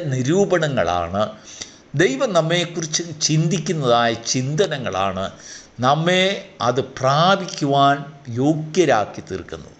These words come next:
ദൈവത്തിന് സ്തോത്രം. അതിനെയൊക്കെ നമ്മെ ദൈവം ഏൽപ്പിക്കുന്നതായ ചില ഡ്യൂട്ടികളുമുണ്ട്. അതേ അധ്യായത്തിൻ്റെ ഏഴാം വാക്യം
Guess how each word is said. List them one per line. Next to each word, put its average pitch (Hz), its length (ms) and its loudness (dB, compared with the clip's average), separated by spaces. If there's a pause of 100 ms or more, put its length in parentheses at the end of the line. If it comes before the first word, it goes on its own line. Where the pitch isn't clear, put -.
(520)
ദൈവത്തിന് 131 460 0
സ്തോത്രം. 104 480 -4 (880)
അതിനെയൊക്കെ 208 580 2 (680)
നമ്മെ 214 340 4 (600)
ദൈവം 214 440 0
ഏൽപ്പിക്കുന്നതായ 175 880 2 (120)
ചില 147 200 2 (260)
ഡ്യൂട്ടികളുമുണ്ട്. 135 920 0 (440)
അതേ 170 280 4 (260)
അധ്യായത്തിൻ്റെ 139 880 4 (520)
ഏഴാം 190 420 4
വാക്യം 135 460 0